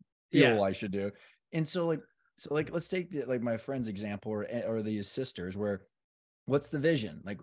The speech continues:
Speaker 1: what do you want from the farm? Is the farm gonna be su-, a sustainable farm, or, like, what's the goal of the farm? Right? I mean,
Speaker 2: Yeah.
Speaker 1: I watched that, uh, um, White Oak Farms, uh, from
Speaker 2: Yes,
Speaker 1: Joe Rogan.
Speaker 2: Will Har-, yes,
Speaker 1: <laughs>
Speaker 2: Will Harris,
Speaker 1: Yeah,
Speaker 2: yeah.
Speaker 1: dude, the
Speaker 2: Yeah.
Speaker 1: White Oak Farms. I'm like, "Man, I wish I could say it like that." But, like,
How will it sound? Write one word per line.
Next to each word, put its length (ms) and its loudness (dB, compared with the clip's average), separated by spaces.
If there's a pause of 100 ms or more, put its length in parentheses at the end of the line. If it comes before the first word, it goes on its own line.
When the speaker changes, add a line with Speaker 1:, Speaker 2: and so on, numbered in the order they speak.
Speaker 1:
what 220 0
do 60 0
you 80 2
want 240 -2
from 140 -4
the 80 -2
farm? 340 -6
Is 160 -4
the 80 0
farm 300 -2
gonna 180 0
be 300 0 (160)
su-, 240 -2
a 80 -2
sustainable 640 -2
farm, 460 -2
or, 220 0
like, 140 -2
what's 280 -2
the 120 0
goal 380 6
of 80 -2
the 60 -2
farm? 440 -4
Right? 260 -2
I 40 0
mean, 200 4
Speaker 2:
Yeah. 240 4
Speaker 1:
I 80 -6
watched 360 -2
that, 200 -2
uh, 240 -2 (560)
um, 540 -6 (200)
White 280 0
Oak 240 0
Farms, 760 -2
uh, 260 2
from 220 4
Speaker 2:
Yes, 20 -2
Speaker 1:
Joe 180 0
Rogan. 160 2
Speaker 2:
Will 180 10
Har-, 460 4
yes, 320 6
Speaker 1:
<laughs> 20 4
Speaker 2:
Will 180 4
Harris, 400 8
Speaker 1:
Yeah, 0 -
Speaker 2:
yeah. 220 2
Speaker 1:
dude, 300 2 (200)
the 260 8 (140)
Speaker 2:
Yeah. 160 -8
Speaker 1:
White 320 12
Oak 300 12
Farms. 360 10
I'm 60 4
like, 100 6
"Man, 320 8
I 80 10
wish 200 6
I 60 4
could 160 -2
say 120 6
it 40 8
like 120 4
that." 140 8
But, 100 6
like, 160 6